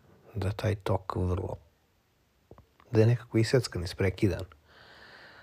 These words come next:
Kako sam to primetio? Hm. Pa prvo, ja sam ta dva dana, te dve noći dok je moj brat bio tu, to je bio pas koji je protrčao, spavao sam na krevetu,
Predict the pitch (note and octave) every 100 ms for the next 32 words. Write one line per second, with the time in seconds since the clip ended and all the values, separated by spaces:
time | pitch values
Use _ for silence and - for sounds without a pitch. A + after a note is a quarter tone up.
0 | - _ - - - A#2 - - A2+ A2+
1 | A2+ G2+ - - - _ - - _ -
2 | - G#2 - - _ _ _ _ - -
3 | - - - F#2+ G2+ C3+ - _ _ _
4 | _ - - - - - - _ - G#2+
5 | - A2 A2+ A2+ G#2 G#2+ G#2 G2 - G2
6 | F#2+ G2 G2 - - - - - F2+ F2
7 | F#2+ - - - - A2 - _ _ _
8 | _ _ _ _ - - _ _ - -
9 | _ - - - - - - _ - -
10 | - - _ - E2 C#2+ - G2+ - -
11 | F2 D2 - - - C#3+ - - - -
12 | _ _ _ _ _ _ _ _ - _
13 | - - - - - - - - G#2+ A#2+
14 | A#2+ - A2 - F#2+ F#2 B2+ -